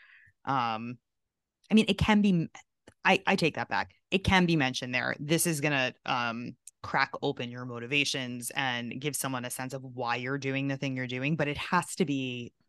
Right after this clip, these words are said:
the most important thing or one of the most important things. And if there's something you can think about that isn't covered there, um, you know, that's always an exciting addition when you're sort of revealing yet another layer of yourself to admissions here.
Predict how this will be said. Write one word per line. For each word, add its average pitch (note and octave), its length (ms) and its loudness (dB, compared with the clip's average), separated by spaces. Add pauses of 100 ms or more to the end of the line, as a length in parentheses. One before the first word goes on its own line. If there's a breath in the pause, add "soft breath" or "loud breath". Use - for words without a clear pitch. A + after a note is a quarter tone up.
(200)
the D3+ 220 0
most C#3+ 360 -2
important A#2+ 480 -10
thing A2+ 240 -4
or C3 140 -2
one C#3+ 380 0
of A#2+ 120 -6
the A#2 80 -8
most G#2+ 320 -8
important A#2+ 440 -10
things. - 300 -6 (420 loud breath)
And F#3+ 140 4
if F#3+ 140 4
there's E3+ 220 4
something D#3+ 260 2
you D3 100 0
can D3 160 -2
think C#3 180 0
about A#2+ 360 0 (280 soft breath)
that D#3 200 2
isn't E3+ 320 2
covered B2 380 -2
there, A#2 360 -2 (380 soft breath)
um, B2 540 2 (760)
you E3 140 0
know, B2+ 180 -2
that's D3 280 2
always B2+ 280 0
an B2 120 -4
exciting A#2+ 480 -6
addition A#2 640 -6 (120)
when A#2 480 -4
you're B2 220 -8
sort B2+ 200 -6
of B2 120 -8
revealing B2 640 -4
yet A#2 180 -2
another A#2 420 -4
layer - 300 -6
of - 100 -10
yourself C#3 360 -4
to D3+ 120 -2
admissions - 400 -6
here. - 320 -6